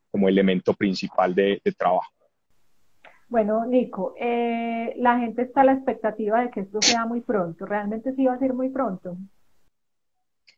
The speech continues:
Speaker 1: Sí, claro. Aquí estamos día y noche, eh, trabajando. Como decías, ahora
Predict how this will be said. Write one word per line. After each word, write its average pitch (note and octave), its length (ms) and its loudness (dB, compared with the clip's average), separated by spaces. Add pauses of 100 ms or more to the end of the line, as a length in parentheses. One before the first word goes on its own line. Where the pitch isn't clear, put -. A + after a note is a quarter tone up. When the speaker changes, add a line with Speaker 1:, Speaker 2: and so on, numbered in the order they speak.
(160)
Speaker 1:
Sí, A#2+ 260 2
claro. A#2 360 0 (460)
Aquí - 280 0
estamos B2+ 680 2 (100)
día B2 240 4
y B2 100 4
noche, A#2+ 800 4
eh, G2 360 -6
trabajando. A2 600 4
Como G#2 240 0
decías, G#2 360 4
ahora G#2 440 4